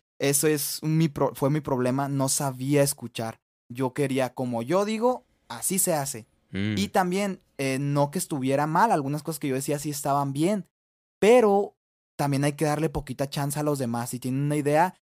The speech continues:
Speaker 1: que a tu edad o a tu criterio se ve mala, eh, impúlsala. Si fracasa, él mismo se va a dar cuenta que fue un fracaso. Y si es un éxito, pues ya ganaron los dos.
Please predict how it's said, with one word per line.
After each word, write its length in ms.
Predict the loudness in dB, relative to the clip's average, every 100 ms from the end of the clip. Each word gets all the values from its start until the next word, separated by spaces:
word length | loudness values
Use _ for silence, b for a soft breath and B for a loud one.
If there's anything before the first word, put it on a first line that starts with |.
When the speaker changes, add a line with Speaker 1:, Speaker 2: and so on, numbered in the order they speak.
| _
Speaker 1:
que 200 | 0 2
a 100 | 0
tu 140 | -2 -2
edad 380 | 4 4 4 _
o 160 | -2 -2
a 100 | -2
tu 120 | -6
criterio 400 | -12 -4 -2 -2
se 140 | -2 -2
ve 120 | 0
mala, 400 | 2 2 2 -2 _ _ _ _ _ -2
eh, 400 | 0 0 -4 -8 -8
impúlsala. 680 | -6 -2 -2 -2 -4 -8 _ _ _ _ -10
Si 180 | -8
fracasa, 720 | 0 0 2 2 4 2 0 -2
él 160 | -2 0
mismo 220 | 2 0
se 100 | 2
va 100 | 2
a 40 |
dar 160 | 2 0
cuenta 260 | -2 -2 -4
que 140 | -6
fue 100 | -6
un 80 | -6
fracaso. 560 | -6 -4 -4 -6 -10 _
Y 140 | -8 -4
si 140 | -2
es 160 | -2 -2
un 100 | -4
éxito, 420 | -4 -6 -4 -4
pues 200 | -4 -4
ya 120 | -4
ganaron 400 | -2 -2 -2 -4
los 160 | -4 -6
dos. 240 | -8 -10